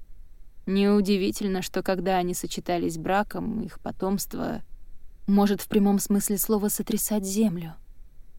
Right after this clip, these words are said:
Он улыбается. Впервые с момента начала этого разговора. «Да,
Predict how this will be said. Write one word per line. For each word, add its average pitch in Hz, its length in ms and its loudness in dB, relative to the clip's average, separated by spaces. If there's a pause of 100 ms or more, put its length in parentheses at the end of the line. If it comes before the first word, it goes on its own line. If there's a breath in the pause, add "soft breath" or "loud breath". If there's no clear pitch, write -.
(200)
Он 202 180 8
улыбается. 185 720 2 (680)
Впервые 214 420 6
с - 100 0
момента 185 420 0
начала 208 560 2
этого 196 320 -2
разговора. 180 600 -2 (1120)
«Да, 202 640 4